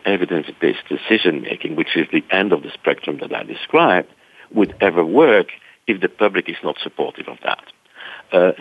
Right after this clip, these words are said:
so you may go directly and jump over the head of the, of the public and go directly to the policymakers and say, "Well, look, this is going on, on, on, uh, these are the threats to the planet. This is going on in, in, in your city.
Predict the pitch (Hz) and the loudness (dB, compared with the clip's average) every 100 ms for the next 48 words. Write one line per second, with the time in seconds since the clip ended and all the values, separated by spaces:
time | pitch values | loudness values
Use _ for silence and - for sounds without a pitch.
0 | - 95 87 98 - 101 110 123 139 98 | 2 4 6 2 2 2 4 4 4 4
1 | 101 80 90 80 127 - 87 80 80 117 | 2 2 0 2 0 0 -2 -2 0 0
2 | 123 - 98 98 95 80 76 80 80 - | 0 -2 0 2 2 0 0 0 -2 -2
3 | 76 - 76 82 - 147 147 85 85 82 | -4 -2 -2 -2 2 0 0 -2 -2 0
4 | 80 78 78 90 - 76 76 78 92 123 | 0 0 0 0 -2 -4 -4 -2 0 0
5 | - 95 82 80 82 80 - - 85 85 | 2 2 2 2 -2 -4 0 2 4 2
6 | - - - 107 90 101 131 92 113 123 | -2 -16 -2 2 4 4 2 0 -2 -2
7 | - 98 101 98 101 101 92 95 92 - | -2 -2 0 0 -2 -4 -4 -4 -4 -6
8 | 87 85 - 85 80 67 53 64 110 113 | -8 -8 -4 0 2 2 -2 -2 0 2
9 | 110 104 - 101 90 - 92 92 95 92 | 2 2 0 0 0 -4 -4 -2 0 2
10 | 92 92 - - - - 110 107 - 107 | 2 0 -8 -14 -14 0 0 0 -4 -6
11 | 95 98 98 92 90 90 - 90 87 76 | 0 2 2 4 4 2 0 0 0 -2
12 | 87 87 - 85 82 92 87 - 90 87 | -2 -4 -4 -4 2 2 2 0 2 2